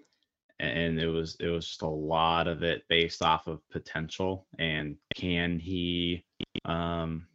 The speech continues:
can he start hitting, right? Um, but yeah, he's just not, he's just not,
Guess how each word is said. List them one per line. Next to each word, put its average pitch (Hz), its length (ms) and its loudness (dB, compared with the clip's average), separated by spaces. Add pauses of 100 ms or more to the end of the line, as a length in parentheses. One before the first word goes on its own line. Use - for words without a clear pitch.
(260)
can 92 360 2
he 101 560 2
start 107 380 8
hitting, 110 520 6 (100)
right? 107 300 4 (720)
Um, 92 640 4 (1900)
but 98 200 2
yeah, 107 360 6
he's 101 380 -2
just - 340 -4
not, 85 380 -4 (500)
he's 82 280 -10
just - 220 -10
not, - 220 -6